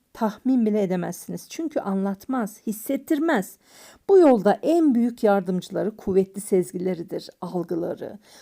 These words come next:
analitik zekaları, sorgulama yetenekleri, detaylı planlama yetenekleriyle bitmeyen başarma arzularıdır. Sabit bir burç olmasının da etkisiyle oldukça dik kafalı ve inatçıdır.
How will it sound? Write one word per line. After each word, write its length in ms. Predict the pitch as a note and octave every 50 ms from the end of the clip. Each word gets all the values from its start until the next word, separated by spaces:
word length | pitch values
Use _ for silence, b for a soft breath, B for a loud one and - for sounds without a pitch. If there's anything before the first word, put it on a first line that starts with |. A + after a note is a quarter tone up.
| B B
analitik 580 | - - A3+ A3 A#3 A3+ G#3 G#3+ - B3+ A3 -
zekaları, 720 | - - F#3+ F3+ F#3 - F3 E3 E3 E3 E3 E3+ - F#3+
sorgulama 680 | F#3 - - - D4+ D#4+ D4 A#3+ C#4+ C4 C4 C4 C4+ C4
yetenekleri, 920 | B3+ A#3 A3+ A#3 A#3 G#3+ G3 G3+ G3+ - - F#3+ F3 E3+ F#3+ G#3+ C#4 B B B B B B B B -
detaylı 520 | G3+ G3 G3+ A#3 G#3+ G#3 G#3+ A3 B3+ A#3+
planlama 640 | - A3 G3+ G3+ G3 G3 F#3+ F#3+ G3 G3 G#3 G#3 F#3+
yetenekleriyle 960 | E3+ F3+ F#3 - - G3 F3+ F3+ F3 - - - D#3+ E3+ F3+ F#3+ G3+ - -
bitmeyen 720 | B3+ A#3+ - - - G3+ F3+ E3+ F3 F#3+ G#3 A3 F#3+ -
başarma 640 | - F3 - - - F#3 E3+ E3+ E3+ F3 F3 E3+ E3+
arzularıdır. 760 | E3 D#3+ - - F#3 - - - - - - - - - - B B B B B B B B
Sabit 640 | B - - - C#4 C#4+ D4 D4 E4 D#4 D4+ - -
bir 220 | C4+ B3+ A3+ G#3+
burç 300 | A3+ C4 B3+ - - -
olmasının 580 | - A3+ A3+ G#3+ G#3+ G#3+ G#3 - G#3+ G3+ F#3+ F3
da 60 | G3+
etkisiyle 640 | B3 C#4+ C#4 C#4 - - - - A3 G3+ F#3+ G#3
oldukça 640 | - - G3+ G3 F#3+ C#4+ C#4 - - - G#3+ G3+ F3 -
dik 220 | A3+ - - _
kafalı 400 | - G3+ F#3 - F#3 E3+ D#3+ E3+
ve 100 | A3 -
inatçıdır. 560 | - F#3 F3 F3 F3+ - - - - F3+ F#3